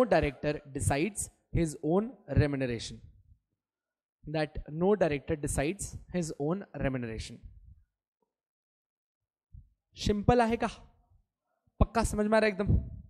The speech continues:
ठीक, चलो, Language की आदत पड़ जाएगी, थोड़ी देर रुक जाओ, आएगा आपको, धीरे धीरे hold आएगा। Last है भाई, कुल मिला के इसने क्या बोला?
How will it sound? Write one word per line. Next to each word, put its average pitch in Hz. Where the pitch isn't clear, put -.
ठीक, -
चलो, -
Language 208
की 294
आदत 220
पड़ 208
जाएगी, 165
थोड़ी 233
देर 190
रुक 175
जाओ, 156
आएगा 156
आपको, 120
धीरे 175
धीरे 180
hold 151
आएगा। 120
Last 202
है -
भाई, 277
कुल 262
मिला 233
के 214
इसने 202
क्या 180
बोला? 135